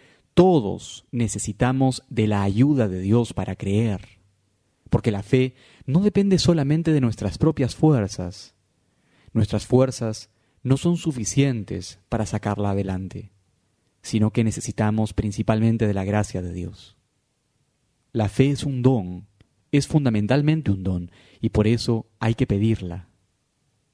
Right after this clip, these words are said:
Esta petición de este hombre tiene que ser siempre nuestra propia petición.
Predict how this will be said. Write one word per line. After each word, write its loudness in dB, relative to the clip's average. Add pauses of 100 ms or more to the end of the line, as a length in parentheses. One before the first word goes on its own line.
(840)
Esta 0
petición -2 (140)
de 0
este 0
hombre 0 (260)
tiene 2
que 0
ser -2
siempre -2
nuestra -2
propia 0
petición. -10